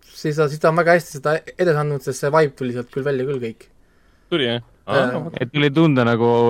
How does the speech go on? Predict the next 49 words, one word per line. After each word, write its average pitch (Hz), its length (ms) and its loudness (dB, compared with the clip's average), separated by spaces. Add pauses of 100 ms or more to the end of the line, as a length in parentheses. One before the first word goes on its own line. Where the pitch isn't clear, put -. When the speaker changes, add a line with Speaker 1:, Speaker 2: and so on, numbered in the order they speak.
Speaker 3:
et 120 160 0
Keiti 127 260 -2
Seegal 117 440 0
on, 110 120 -2
äh, 110 260 0
natuke, 120 360 -6
natuke 131 400 -4
vanem, 117 340 -2
äh, 107 800 -2
Julia 113 180 -4
Roberts 110 320 -4
või? 101 120 -14 (180)
Või 110 240 -12
kes 127 80 -8
see 120 100 -8
mängis 110 220 -6
Speaker 2:
Li-, 147 60 -10
Speaker 3:
seda 98 100 -10
seal? - 160 -6
Speaker 2:
Liigal 139 240 -4
Speaker 3:
Julia 127 80 0
Speaker 2:
Lady, 113 140 0
Speaker 3:
Roberts. 104 180 -6
Speaker 2:
kes 104 160 -12
kasvatab 117 340 -14
mitut 110 300 -16
last. 107 220 -14
Ma 117 100 -10
tsiteerisin 113 560 -8
antud 110 240 -10
Speaker 1:
Ja, 135 300 0
Speaker 2:
hetkel, 107 100 0
Speaker 1:
ei, 190 80 10
Speaker 2:
äh, 226 60 8
Speaker 1:
ongi. 180 260 4
Speaker 2:
Lonely 110 320 2
Islandi 101 460 -2
videot. 101 240 -10 (100)
Speaker 1:
Ja, 175 260 4
ja 160 140 2
siis 170 160 -4
tal 170 180 2
ongi, 185 260 2
tal 143 200 0
on 135 80 -6
kolme 180 240 4
mehega 165 320 -2
kolm 143 240 0
last, - 320 -10